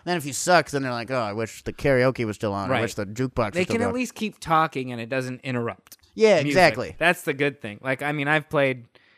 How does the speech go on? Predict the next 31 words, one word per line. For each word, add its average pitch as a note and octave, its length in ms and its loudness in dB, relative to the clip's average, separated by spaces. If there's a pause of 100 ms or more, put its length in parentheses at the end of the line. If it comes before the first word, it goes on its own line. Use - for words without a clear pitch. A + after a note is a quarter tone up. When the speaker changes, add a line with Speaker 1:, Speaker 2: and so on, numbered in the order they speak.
(120)
Speaker 2:
in C3 180 -4
bands B2 320 0
a A2+ 40 -10
ton, C3+ 360 0
and A#2+ 100 -6
it's A2+ 160 -10
like, G#2+ 260 -6 (1000)
you F3+ 200 -2
want, D3 340 2 (420)
uh, C3 380 -2 (180)
especially D#3+ 440 -2
playing, D3+ 260 -2
like, B2 140 -10
punk D#3 240 0
and D3 200 2
hardcore, F3 240 0
you F3 120 -2
want F3 280 0
circle C3 360 -4
pits C3+ 400 -2
and B2+ 80 -8
you B2+ 40 -6
want C3+ 140 -4
people C3+ 260 -4
dancing A#2 600 -8
around A2 420 -6
and G#2+ 160 -10 (300)
fucking C3 220 -2
having C3 280 -2
fun, A2+ 560 -4 (300)
but C3 360 2